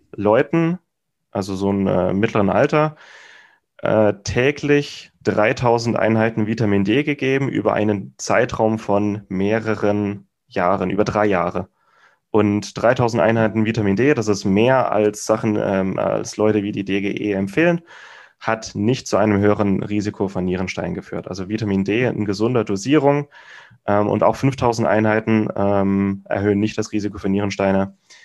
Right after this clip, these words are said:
Ähm, es ist nicht so einfach, dass Vitamin D, ähm, und entsprechend eine höhere Aufnahme von Kalzium aus der Nahrung,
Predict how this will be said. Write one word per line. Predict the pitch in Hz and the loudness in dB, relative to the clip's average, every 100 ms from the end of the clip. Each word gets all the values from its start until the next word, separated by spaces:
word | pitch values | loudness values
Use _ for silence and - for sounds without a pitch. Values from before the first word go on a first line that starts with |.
| - - _ _ _ | -20 -20 _ _ _
Ähm, | 95 92 90 92 | -6 -4 -4 -4
es | 107 | -4
ist | 101 104 | -4 -2
nicht | 113 - | -4 -2
so | 107 107 | 0 2
einfach, | 82 92 110 110 104 - | 4 2 0 0 -2 -2
dass | - 98 - | -4 -6 -4
Vitamin | 107 104 104 95 95 | -6 -4 0 0 0
D, | 98 104 107 104 107 _ - | 0 2 2 0 -6 _ -10
ähm, | 98 92 90 90 90 90 _ _ _ _ _ _ _ _ | -6 -4 -2 -4 -6 -10 _ _ _ _ _ _ _ _
und | - 98 95 | -4 -2 -2
entsprechend | 95 - 104 101 101 95 - | -4 -4 -4 -2 -2 -2 -2
eine | 90 92 | -2 0
höhere | 98 95 90 | 0 0 0
Aufnahme | 98 104 92 | 0 -2 -2
von | 98 | -4
Kalzium | 98 95 - | -4 -4 -6
aus | - 95 | -10 -8
der | 90 | -2
Nahrung, | 90 120 120 117 | 2 2 2 -2